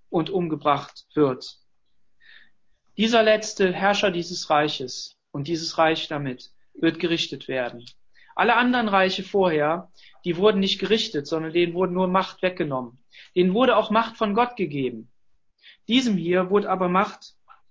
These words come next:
vom Satan gegeben. Das sehen wir in Apost-, in der Offenbarung, sehen wir das.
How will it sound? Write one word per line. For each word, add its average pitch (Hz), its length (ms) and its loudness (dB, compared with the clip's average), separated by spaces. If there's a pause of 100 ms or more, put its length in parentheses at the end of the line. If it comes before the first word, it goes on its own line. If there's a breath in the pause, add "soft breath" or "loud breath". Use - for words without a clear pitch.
(120)
vom 175 180 0
Satan 185 440 0
gegeben. 135 340 -6
Das 139 140 -8
sehen 175 160 -4
wir 170 80 -4
in 165 80 -6
Apost-, 190 360 -2
in 160 220 -4
der 160 160 0
Offenbarung, 170 800 -2 (880)
sehen 147 240 0
wir 139 80 0
das. - 420 -6